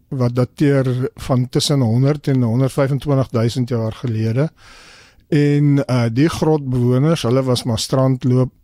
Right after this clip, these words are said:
ons het hulle, noem hulle, dit is die strandloper kultuur, ehm,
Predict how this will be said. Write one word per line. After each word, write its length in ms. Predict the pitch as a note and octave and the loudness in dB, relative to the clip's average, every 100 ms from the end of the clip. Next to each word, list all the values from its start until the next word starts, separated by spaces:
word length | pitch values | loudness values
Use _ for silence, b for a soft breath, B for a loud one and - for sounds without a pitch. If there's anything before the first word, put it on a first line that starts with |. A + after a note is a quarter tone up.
| _ C#3 | _ -10
ons 220 | A2 A#2+ | -8 -6
het 140 | B2 A#2 | -6 -2
hulle, 380 | A2+ A2+ A2 G2+ F#3 - - | -2 0 -2 -4 -10 -12 -4
noem 240 | C#3 B2 | 0 2
hulle, 320 | B2 A#2+ C3 | 2 0 -4
dit 260 | B2 B2+ B2+ | -6 -8 -2
is 120 | C3 | -2
die 120 | - | -2
strandloper 720 | B2 - C#3+ C3+ B2+ B2+ B2 A#2 | -4 0 0 0 0 0 0 -2
kultuur, 760 | - B2 - F3 C#3 G#2 A#2 - B B B B B | -2 -4 -2 0 2 2 -2 -6 B B B B B
ehm, 460 | C#3+ G#2+ G#2 G#2+ | -4 -4 -2 -4